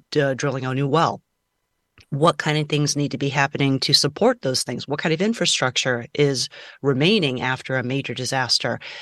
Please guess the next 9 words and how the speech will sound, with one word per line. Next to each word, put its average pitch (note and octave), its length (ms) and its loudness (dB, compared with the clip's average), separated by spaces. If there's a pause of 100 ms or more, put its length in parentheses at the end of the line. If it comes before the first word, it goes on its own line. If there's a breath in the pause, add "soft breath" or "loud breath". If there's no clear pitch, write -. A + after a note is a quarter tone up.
(120 loud breath)
And D3 200 4
sometimes, E3+ 720 2 (400 loud breath)
uh, C#3+ 360 6
other F#3+ 220 4
things F3 300 0
get D#3+ 160 2
overlooked, D#3+ 640 -2
like C#3+ 400 2 (400)
schools. - 580 2